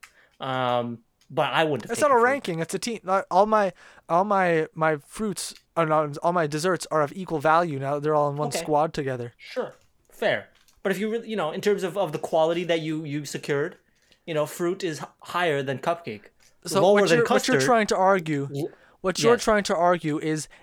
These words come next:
Speaker 2: even knowing that you didn't draft this thing that I wanted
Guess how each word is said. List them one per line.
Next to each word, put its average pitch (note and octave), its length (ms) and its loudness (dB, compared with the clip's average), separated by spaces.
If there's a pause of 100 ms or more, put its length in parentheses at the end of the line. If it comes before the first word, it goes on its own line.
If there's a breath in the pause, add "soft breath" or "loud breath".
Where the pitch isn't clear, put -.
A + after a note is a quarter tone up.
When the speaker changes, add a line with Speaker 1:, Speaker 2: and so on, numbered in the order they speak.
Speaker 2:
even G#3 480 0
knowing E3 640 0
that D3+ 320 0
you E3+ 160 -4
didn't F#3+ 500 -2
draft E3 540 2
this E3 240 -2
thing G#3 300 -2
that E3 100 2
I C#3+ 120 2
wanted C3+ 440 -2